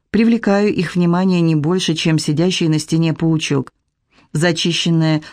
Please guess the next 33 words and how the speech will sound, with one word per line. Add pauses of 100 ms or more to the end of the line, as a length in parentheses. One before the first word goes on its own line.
не
представляющая
ни
интереса,
ни
угрозы. (320)
«Войдите!» (220)
доносится,
наконец,
из
офиса
доктора
Лизандер, (280)
и
я
спешу
в
кабинет (200)
и
с
облегчением
закрываю
за
собой
дверь. (480)
«За
тобой
кто-то
гонится?» (180)
с
улыбкой
спрашивает
она.